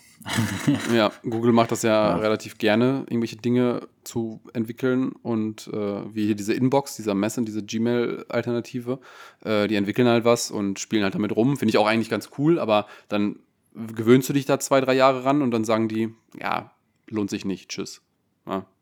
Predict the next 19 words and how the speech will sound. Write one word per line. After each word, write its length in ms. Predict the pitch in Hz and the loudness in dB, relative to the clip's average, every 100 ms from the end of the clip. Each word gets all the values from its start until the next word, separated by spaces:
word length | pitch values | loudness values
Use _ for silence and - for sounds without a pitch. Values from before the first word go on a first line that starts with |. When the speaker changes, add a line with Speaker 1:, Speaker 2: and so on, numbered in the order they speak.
| _ _ - | _ _ -18
Speaker 2:
schwierig. 320 | - - - | -16 -10 -8
Speaker 1:
Naja, 160 | 87 | -6
sind 160 | 87 82 | -4 -4
halt 100 | 85 | -4
die 40 | |
Verbraucher 440 | - 87 95 95 92 | -6 -4 0 0 0
schuld, 300 | - 82 80 | 0 0 0
ne? 260 | 87 98 - _ | -4 -6 -14 _
Äh, 220 | - 90 | -8 -6
Google 400 | 80 90 90 82 | -2 0 0 -2
kennt 260 | - - - | -6 -4 -4
die 80 | 85 | -4
D-, 120 | 82 | -6
Benutzerzahlen, 840 | - 90 101 95 - 92 90 90 | -4 -4 -4 -6 -4 -2 -2 -2
wenn 160 | 82 76 | -2 -4
sich 180 | 78 | -6
zu 120 | - 80 | -8 -6
wenig 220 | 78 76 | -6 -6
Leute 420 | 78 78 76 - | -6 -6 -8 -12